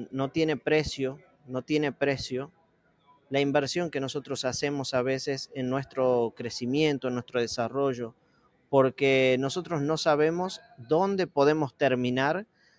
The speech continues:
con esa, con esa capacitación, no sabemos cuánto nos puede lograr eso, eh, en, en devolución financiera.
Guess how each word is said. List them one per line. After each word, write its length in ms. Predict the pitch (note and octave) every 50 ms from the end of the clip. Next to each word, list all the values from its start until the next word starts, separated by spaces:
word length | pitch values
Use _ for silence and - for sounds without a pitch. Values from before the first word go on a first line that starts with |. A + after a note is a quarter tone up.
| _ _ _
con 220 | - D3 C3+ C3 C#3+
esa, 680 | D3+ - - E3+ E3 D3 C3+ B2+ A#2+ A#2 A2 G#2 G#2+ -
con 120 | - B2+ C3
esa 200 | C3+ - D3+ B2+
capacitación, 880 | - A#2+ - - A2 - - A2+ - A#2 A2 A2 - D#3+ E3+ E3 D3
no 80 | C#3+ C#3+
sabemos 420 | - - C#3 C#3 D3+ D#3+ D#3 C#3 - _ _ _
cuánto 680 | D3 D#3 D#3+ F#3+ G#3+ G3 D#3+ - - C3+ C3+ D3+ - _ _ _ _ _ _ _ _ _
nos 220 | - B2+ C3 A#2+ -
puede 380 | _ _ D#3+ E3 F3 F3 E3+
lograr 420 | D3+ C#3 C3+ C3+ C#3+ D3+ D#3 D#3+ D#3
eso, 520 | D3+ E3 E3+ - - - F3+ F#3 G3+ A3+ - _ _ _ _ _ _ _ _
eh, 580 | - C3 C3 B2+ B2+ B2 B2 B2 A#2+ A#2+ G#2+ -
en, 680 | - C3 C3+ C3 B2+ B2 A#2+ A#2 A#2 A2+ G#2+ G#2+ - -
en 200 | - B2+ C3 B2+
devolución 680 | B2+ C3+ A#2+ B2 B2+ B2+ C3 A#2+ - - F3+ A3+ C4+ A#3
financiera. 720 | - D3+ B2+ B2 B2 A#2 - - B2 A#2 A2 G2+ A2 -